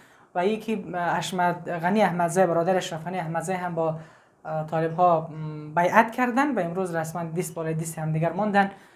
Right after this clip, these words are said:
و با هم دیگر بیعت کردن. اونا هم پیشانیش رو بوسیدن، بوسیدن و گفتن که خوش آمدیم. خب در پایان گفتنی ما این هست، کسانی که اگر می‌خوای حکومتی در افغانستان تشکیل بده یادشان باشه اگر حکومتشان همه شمول نباشه جرقه ها از هر طرف شروع می‌شه.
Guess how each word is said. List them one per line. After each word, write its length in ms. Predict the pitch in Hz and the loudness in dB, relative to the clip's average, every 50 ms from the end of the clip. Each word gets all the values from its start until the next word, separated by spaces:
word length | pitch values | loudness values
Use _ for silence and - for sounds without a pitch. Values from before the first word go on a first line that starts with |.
| _ _ _ _ - 156 | _ _ _ _ -10 -6
و 140 | 160 156 156 | -4 -4 -2
با 100 | 151 151 | -2 -4
هم 140 | 156 156 160 | -2 -2 0
دیگر 200 | 160 160 165 160 | 2 2 2 2
بیعت 360 | 160 160 156 151 190 208 208 | 2 0 2 2 2 0 0
کردن. 280 | - 214 202 196 196 185 | 0 0 0 0 -2 -4
اونا 200 | 170 170 175 165 | -4 -2 -2 0
هم 180 | 165 170 156 | -2 -2 -6
پیشانیش 400 | 156 151 - - 160 160 156 156 | -8 -8 -8 -4 -4 -4 -2 -4
رو 60 | 160 | -4
بوسیدن، 360 | 147 151 170 185 - - 208 202 | -6 -6 -6 -8 -8 -8 -8 -8
بوسیدن 440 | - 170 165 170 170 208 233 240 | -4 -4 -4 -4 -2 -2 -2 0
و 80 | 233 226 | 0 -2
گفتن 280 | 226 247 - - 254 240 | -4 -4 -4 -6 -6 -6
که 160 | - 277 262 - | -6 -8 -6 -4
خوش 180 | - 185 - 175 | -4 -4 -2 -2
آمدیم. 320 | 160 156 156 156 156 160 - - - - - - - - - - - | -2 -2 -2 -2 -2 -4 -6 -10 -16 -20 -20 -20 -20 -20 -20 0 6
خب 260 | - 302 - - - - | 8 8 8 6 2 2
در 140 | 254 254 262 | 4 4 4
پایان 340 | 262 - 302 339 359 349 | 6 6 6 6 6 2
گفتنی 300 | 302 294 269 - 269 269 | -2 -4 -2 0 0 2
ما 120 | 277 262 240 | 2 2 4
این 160 | 254 262 226 | 4 4 2
هست، 240 | 208 170 - - - | 2 0 -2 -6 -4
کسانی 400 | - 202 196 - 247 294 320 269 | -4 -2 0 0 2 2 2 2
که 80 | 277 | 2
اگر 160 | 277 277 269 247 | 2 4 4 4
می‌خوای 280 | 254 269 269 277 285 | 4 2 4 4 4
حکومتی 840 | 262 196 196 190 - 202 208 247 294 294 - 285 285 262 - - - - - - _ _ _ | 4 4 2 0 2 2 4 4 4 2 0 0 0 0 0 -2 -8 -14 -20 -20 _ _ _
در 140 | - 208 208 | 4 6 6
افغانستان 400 | 202 202 208 196 190 190 196 190 | 6 6 2 0 0 0 -2 0
تشکیل 320 | - 190 190 - - 196 | 0 -2 -2 -2 -4 -2
بده 240 | 185 190 190 - 254 | -2 0 0 2 6
یادشان 460 | 262 294 320 320 320 - 269 262 247 | 8 8 8 8 6 4 2 2 4
باشه 260 | 208 208 202 - 190 160 - - - _ _ _ _ _ _ | 4 2 0 0 -4 -8 -8 -12 -18 _ _ _ _ _ _
اگر 240 | 233 247 269 285 - | -4 0 0 0 0
حکومتشان 540 | - 226 220 - 226 254 262 254 - 220 208 | -2 -4 -4 -2 -2 -2 0 0 0 0 0
همه 200 | 196 196 185 180 | 0 0 0 -2
شمول 380 | 175 - 185 196 220 214 202 | -4 -4 -2 0 0 2 4
نباشه 320 | 202 180 170 160 160 - 151 - - - - _ _ _ _ - | 2 2 2 -2 -4 -6 -6 -8 -10 -14 -20 _ _ _ _ -4
جرقه 340 | 175 196 185 170 170 - 202 | 0 0 0 0 0 0 2
ها 160 | 190 220 202 | 6 6 6
از 120 | 175 - | 6 6
هر 120 | - 190 170 | 0 -2 -4
طرف 280 | - - 151 165 160 | -2 -4 -6 -6 -8
شروع 200 | - - 156 151 | -8 -10 -10 -10
می‌شه. 240 | 143 139 139 - 139 | -10 -10 -12 -12 -12